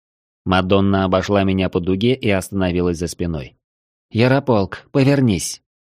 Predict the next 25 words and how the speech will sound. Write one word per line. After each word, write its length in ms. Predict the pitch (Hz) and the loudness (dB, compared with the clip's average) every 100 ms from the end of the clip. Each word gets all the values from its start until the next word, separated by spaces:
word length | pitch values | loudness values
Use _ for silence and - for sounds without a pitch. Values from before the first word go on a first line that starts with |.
| _ _ _ _ | _ _ _ _
Против 320 | 117 151 165 | 2 4 4
своей 320 | 131 143 147 147 | 0 2 4 4
воли 320 | 135 160 156 | 4 4 4
я 220 | 147 127 | 4 4
развернулся 640 | 123 107 120 120 135 131 135 | 2 2 0 2 0 2 0
на 160 | 117 | 2
сто 260 | 110 - 98 | -2 -2 0
восемьдесят 640 | 98 101 107 101 95 98 | 0 -2 -2 -2 -2 -2
градусов 640 | 90 87 90 98 139 131 - | -2 -2 -2 -4 -4 -4 -2
и 80 | |
взглянул 480 | 131 113 110 110 120 | -2 0 2 2 2
в 60 | 104 | 2
лицо 500 | 101 - 123 127 127 | 0 2 2 2 -2
стервозной 680 | - - 139 120 127 117 123 | -12 -2 0 2 2 2 2
гордячки, 680 | 110 107 90 92 98 - 110 | 2 2 2 0 0 0 0
мельком 580 | 98 90 101 113 110 113 | 0 2 2 2 -2 -2
отметив 520 | 104 - 110 113 123 | -4 -2 -4 -2 -2
болезненную 680 | 101 95 98 92 95 90 90 | 0 0 0 0 -2 0 -2
бледность 460 | 85 87 85 87 | -2 -2 -2 -6
координатора. 800 | - 85 80 85 85 73 71 65 - _ _ _ _ - | -4 -4 -4 -4 -4 -6 -10 -14 -18 _ _ _ _ -2
Он 180 | 110 117 | 0 2
поддержал 640 | 147 135 151 147 135 110 | 0 2 2 4 4 2
шутку 360 | 98 110 - 110 | 2 -4 -2 0
Великой 420 | 107 107 104 107 | 0 0 0 -2
смешком, 560 | - 104 92 - 82 | -2 -4 -2 -2 -4